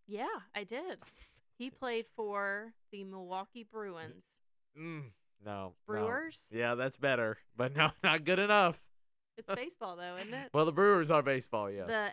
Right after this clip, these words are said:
Speaker 1: L A Dodgers.
Speaker 2: Okay, here's the thing. He played for four teams. He didn't play for the Dodgers, but he played for four teams that you have heard of and are arguably four of the most well-known teams. And he's the first, uh,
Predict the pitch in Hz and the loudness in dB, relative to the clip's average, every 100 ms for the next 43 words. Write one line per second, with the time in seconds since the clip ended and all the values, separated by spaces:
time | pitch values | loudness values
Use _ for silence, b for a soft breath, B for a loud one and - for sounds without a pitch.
0 | - 233 247 240 226 202 190 180 160 - | -4 -4 -2 -4 -2 -4 -4 -6 -14 -4
1 | 170 165 170 135 117 156 196 143 - 90 | 0 4 4 4 2 -2 -2 -4 -6 -8
2 | 87 131 190 170 - 123 - 156 170 123 | -8 -4 0 0 -2 -8 -2 -4 -2 -10
3 | 90 85 123 131 175 196 170 165 131 113 | -12 -14 -6 -6 0 0 0 2 2 2
4 | 104 98 - 120 120 _ - 156 151 131 | -2 -8 -6 -6 -6 _ -4 -2 -2 -8
5 | - 135 131 139 120 107 117 113 120 123 | -6 -6 -4 -8 -10 -8 -8 -6 -8 -8
6 | 110 - _ 151 190 - 151 139 120 117 | -10 -16 _ 0 0 2 0 2 0 -2
7 | - 117 117 104 143 160 139 113 113 110 | -4 -6 -4 -4 -4 -6 -6 -4 -6 -8
8 | _ _ - 156 139 131 120 - 120 120 | _ _ -2 0 0 -2 -4 -2 -4 -4
9 | 113 98 110 95 90 87 - _ _ _ | -10 -12 -18 -18 -20 -20 -20 _ _ _
10 | 117 113 98 110 147 147 110 | -10 -8 -8 -2 -2 -2 -2